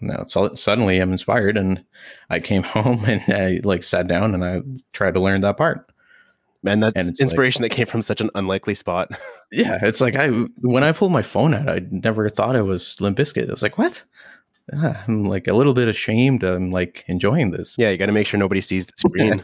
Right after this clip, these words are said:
Speaker 1: <laughs> Yeah, exactly. It's like, "Oh, fuck." But yeah, no, it's, it's just weird. I, I don't know. I'll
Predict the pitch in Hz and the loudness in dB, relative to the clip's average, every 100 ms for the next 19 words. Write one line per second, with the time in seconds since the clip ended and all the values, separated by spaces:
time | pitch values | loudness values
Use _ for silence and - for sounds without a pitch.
0 | 262 - - - 175 110 - - 123 - | 0 0 0 2 2 2 0 -2 -2 -2
1 | 85 92 78 - - 139 - - _ _ | -4 -6 -8 -8 -8 -6 -6 -6 _ _
2 | _ _ _ _ _ _ _ _ _ _ | _ _ _ _ _ _ _ _ _ _
3 | _ _ _ _ _ _ _ _ _ - | _ _ _ _ _ _ _ _ _ -2
4 | 95 98 113 95 107 98 98 - - _ | 0 2 0 0 -2 -4 -10 -14 -16 _
5 | _ - 110 - 104 120 95 92 92 98 | _ -4 -4 0 0 2 0 0 2 2
6 | 101 104 98 95 95 | 2 0 -2 -4 -6